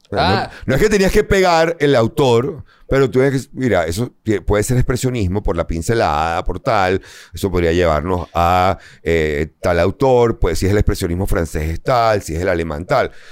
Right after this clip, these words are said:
Speaker 1: Pero esto que decía aquí que, "Bueno, no es cubismo, profesor".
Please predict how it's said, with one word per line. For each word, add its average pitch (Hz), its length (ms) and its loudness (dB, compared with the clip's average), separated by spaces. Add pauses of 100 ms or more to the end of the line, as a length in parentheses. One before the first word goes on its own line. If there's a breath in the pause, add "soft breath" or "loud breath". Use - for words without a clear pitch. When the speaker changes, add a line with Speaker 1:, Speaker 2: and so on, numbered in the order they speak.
(220 loud breath)
Speaker 1:
Pero 117 380 0
esto 110 260 -2
que 135 60 -2
decía 117 180 0
aquí 123 120 -6
que, 104 200 -2 (1200 soft breath)
"Bueno, 117 240 0
no 139 160 2
es 156 80 0
cubismo, 113 480 2
profesor". 67 400 -6